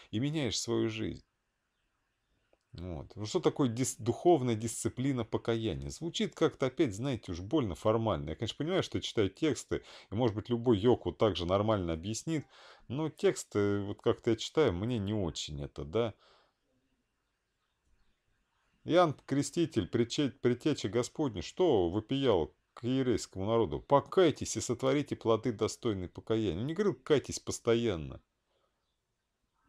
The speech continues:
«Покайтесь и сотворите плоды, соответствующие, противоположные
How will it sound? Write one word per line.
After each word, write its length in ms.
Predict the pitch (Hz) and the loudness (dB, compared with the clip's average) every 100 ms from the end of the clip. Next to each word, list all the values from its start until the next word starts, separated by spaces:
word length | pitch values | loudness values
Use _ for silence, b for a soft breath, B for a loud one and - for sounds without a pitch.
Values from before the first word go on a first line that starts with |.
| _ - | _ 0
«Покайтесь 760 | 123 - 202 156 95 73 - | 0 4 6 8 6 -4 -6
и 60 | 110 | -4
сотворите 580 | - 110 104 104 139 117 | 0 2 4 4 2 -2
плоды, 520 | 98 98 95 135 113 - _ | 2 2 4 0 -2 -8 _
соответствующие, 1000 | - 107 98 127 127 - 82 - - 76 69 _ | -6 -4 -2 0 0 0 -8 -6 -2 -2 -2 _
противоположные 1040 | 95 - 113 - 131 147 98 80 76 71 | -4 2 0 4 4 4 2 0 -8 -10